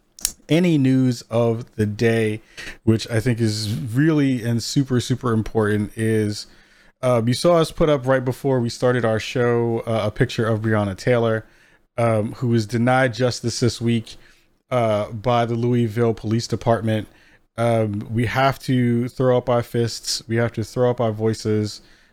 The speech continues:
um, in big spaces to be able to talk about that in a real way. Um, I'm not gonna spend a bunch of time on it this week because I'm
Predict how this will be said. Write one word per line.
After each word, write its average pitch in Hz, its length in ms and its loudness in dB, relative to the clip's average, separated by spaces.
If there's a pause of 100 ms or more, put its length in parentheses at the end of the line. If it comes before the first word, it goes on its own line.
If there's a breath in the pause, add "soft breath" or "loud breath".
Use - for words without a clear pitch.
(140)
um, 110 280 0
in 113 240 0
big 120 240 4
spaces 110 560 -2
to - 120 -4
be 110 120 2
able 107 140 2
to 104 60 -4
talk 110 300 0
about 107 240 -2
that 110 220 -2
in 107 80 -2
a 101 40 -2
real 104 240 0
way. 110 400 0 (460 soft breath)
Um, 113 180 0
I'm 120 120 0
not 139 140 4
gonna 143 140 2
spend 131 240 -2
a 120 60 2
bunch 131 420 2
of 151 60 -2
time 139 340 0
on 139 140 0
it 135 160 -4
this 139 180 -2
week 131 360 -2
because 113 680 -2
I'm 107 540 0